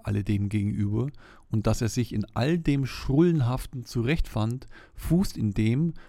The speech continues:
was er in seiner Denkpraxis gesagt hat. Das wollen wir uns auch zum Schluss sagen. Es kann auch den richtigen Gesichtspunkt für die Gesinnung angeben,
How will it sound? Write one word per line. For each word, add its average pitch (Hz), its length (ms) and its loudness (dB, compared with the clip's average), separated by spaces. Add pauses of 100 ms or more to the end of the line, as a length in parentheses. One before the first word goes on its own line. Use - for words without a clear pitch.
was 113 220 2
er 120 80 0
in 110 120 0
seiner 104 240 2
Denkpraxis 135 1000 -2
gesagt 101 480 -6
hat. - 320 -10 (640)
Das 110 300 -2
wollen 170 240 6
wir 180 160 4
uns 139 200 -2
auch 107 220 -4
zum 110 220 -8
Schluss - 420 -8
sagen. 95 440 -8 (520)
Es - 160 -4
kann 160 180 2
auch 113 200 -4
den 110 260 0
richtigen 156 480 0
Gesichtspunkt 131 720 -4
für 120 100 -6
die 113 100 -2
Gesinnung 151 480 0
angeben, 117 680 0